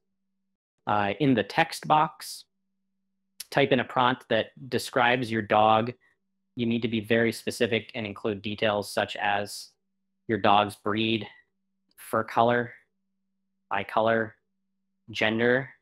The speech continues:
expression, and background. Click Create to generate the image. Wait for a few seconds. Now you can see the four images. Um, my God, look at this.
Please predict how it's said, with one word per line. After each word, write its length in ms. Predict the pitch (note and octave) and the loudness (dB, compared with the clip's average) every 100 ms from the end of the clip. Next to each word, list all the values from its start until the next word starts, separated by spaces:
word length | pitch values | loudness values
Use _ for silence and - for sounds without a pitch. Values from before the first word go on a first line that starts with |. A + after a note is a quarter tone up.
| _ - | _ -14
expression, 640 | A#2 - B2 B2 C3+ C3 B2+ _ _ | -12 -2 0 0 -2 -6 -8 _ _
and 140 | C3 A#2+ | -4 0
background. 480 | C3+ - G2 F2 - _ _ _ _ _ _ | 0 0 -4 -6 -12 _ _ _ _ _ _
Click 300 | - E3+ - | 0 0 0
Create 520 | - D3+ C#3 A2 - | 2 4 4 2 -2
to 100 | - | -4
generate 420 | A#2 B2 C#3 G2+ F#2+ | 0 2 2 0 0
the 80 | |
image. 460 | G2 G#2 D3+ - - _ _ _ _ _ _ _ - | -2 0 -2 -6 -18 _ _ _ _ _ _ _ -4
Wait 260 | A#2+ B2+ - | 0 0 2
for 120 | C3 | 0
a 40 | |
few 160 | - B2+ | 2 0
seconds. 540 | B2 A#2 A#3 C4+ - _ _ _ _ _ _ _ _ _ _ _ _ _ _ - | 0 0 -2 -4 -8 _ _ _ _ _ _ _ _ _ _ _ _ _ _ -2
Now 120 | A#2 | 0
you 100 | A2 | 0
can 160 | - G2 | -2 -6
see 360 | - F3 E3 | -4 0 2
the 100 | C3 | 2
four 380 | A2+ - C3 B2+ | 0 2 2 2
images. 600 | B2 B2+ A#2+ B2+ B2 B2 - _ _ - | 2 0 2 2 0 -2 -12 _ _ -2
Um, 500 | A2+ G#2+ G2+ G2 G2 _ _ _ _ _ _ _ _ _ _ - | 0 2 0 -2 -6 _ _ _ _ _ _ _ _ _ _ -4
my 180 | B2 C#3 | 0 2
God, 380 | D3 F2+ G2+ - _ _ _ _ - | 2 0 -2 -8 _ _ _ _ -8
look 520 | C#3 E3+ G3 G#3 G3+ | 0 6 6 6 4
at 120 | C#3 | 0
this. 460 | A#2+ F#2+ - - | 0 -2 -6 -16